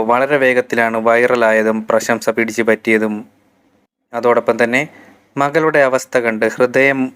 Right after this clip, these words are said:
നുറുങ്ങുന്നു എന്ന് കമന്റ് ചെയ്ത താര കല്യാണിൻ്റെ കമന്റും ആരാധകർ ശ്രദ്ധിച്ചിരുന്നു. ഈ ജോലികളെല്ലാം ചെയ്യുന്നുണ്ടെങ്കിലും ഇതോടൊപ്പം ഒരു ഡാൻസ് സ്കൂളും കൂടി സൗഭാഗ്യ വെങ്കിടേഷ് നടത്തുന്നുണ്ട്. ഇതെല്ലാം എങ്ങനെ ഒറ്റയ്ക്ക് കഴിയുന്നു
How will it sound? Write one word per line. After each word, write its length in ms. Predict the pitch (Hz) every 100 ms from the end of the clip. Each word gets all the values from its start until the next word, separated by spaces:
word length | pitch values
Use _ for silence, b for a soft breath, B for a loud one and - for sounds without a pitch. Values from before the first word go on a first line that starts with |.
| -
നുറുങ്ങുന്നു 520 | 123 127 127 131 123 117
എന്ന് 200 | 113 113
കമന്റ് 340 | 113 113 113 113
ചെയ്ത 200 | 110 107 117 B B B -
താര 240 | 131 139 143
കല്യാണിൻ്റെ 540 | - 135 139 131 127 120
കമന്റും 420 | 117 127 123 107 110 _ -
ആരാധകർ 500 | 120 117 117 113 113
ശ്രദ്ധിച്ചിരുന്നു. 760 | 110 123 113 113 110 117 113 113 110 110 _ _ _ _ _ -
ഈ 80 | 190 170
ജോലികളെല്ലാം 720 | 170 175 196 180 160 156 156 151
ചെയ്യുന്നുണ്ടെങ്കിലും 680 | 139 139 131 123 117 113 104 -
ഇതോടൊപ്പം 540 | 120 123 123 113 - 110 113
ഒരു 140 | 123 123
ഡാൻസ് 300 | 120 135 147
സ്കൂളും 320 | - 139 127 117
കൂടി 200 | 107 107
സൗഭാഗ്യ 560 | 110 110 113 113 113 113
വെങ്കിടേഷ് 460 | 113 107 110 104 113
നടത്തുന്നുണ്ട്. 640 | 110 110 117 110 107 110 107 - _ _ _ _ _ _ _ _ _ _ _ _ _ -
ഇതെല്ലാം 480 | 120 117 113 117 120 123
എങ്ങനെ 320 | 117 117 120
ഒറ്റയ്ക്ക് 400 | 120 110 120 117 117
കഴിയുന്നു 400 | 113 113 120